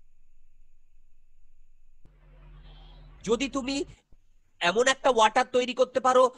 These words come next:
যাতে শুধু এইচ টু ওই আছে, শুধু এইচ টু ও, মানে একটা মলিকিউল দিয়েই তৈরি, একটা মলিকিউল দিয়ে তৈরি না, মানে,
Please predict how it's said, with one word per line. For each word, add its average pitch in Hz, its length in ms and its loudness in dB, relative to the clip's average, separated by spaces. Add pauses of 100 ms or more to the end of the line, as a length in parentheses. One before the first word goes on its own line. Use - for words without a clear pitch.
(120)
যাতে 202 260 2
শুধু 247 280 -6
এইচ 214 380 -2
টু 254 200 0
ওই 320 180 10
আছে, 226 480 4 (760)
শুধু 247 220 -4
এইচ 254 240 6
টু 247 120 4
ও, 220 40 4
মানে 233 120 4
একটা 240 280 4
মলিকিউল 254 420 2
দিয়েই 262 160 4
তৈরি, 208 260 2 (240)
একটা 185 260 2
মলিকিউল 302 340 2
দিয়ে 311 120 4
তৈরি 285 200 2
না, 226 100 2
মানে, 233 200 4